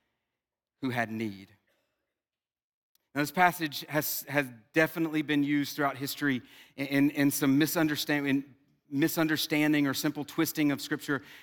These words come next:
to support some political ideals that I, I don't believe are in Scripture at all, right?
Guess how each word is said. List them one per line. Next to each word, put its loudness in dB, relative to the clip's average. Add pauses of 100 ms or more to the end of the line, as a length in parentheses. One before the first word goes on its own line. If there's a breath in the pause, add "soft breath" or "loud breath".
(120)
to 0
support -2
some 0
political -2
ideals -2
that -6
I, -2 (140)
I -6
don't -4
believe -2
are 0
in -2
Scripture -8
at -4
all, -8 (160)
right? -2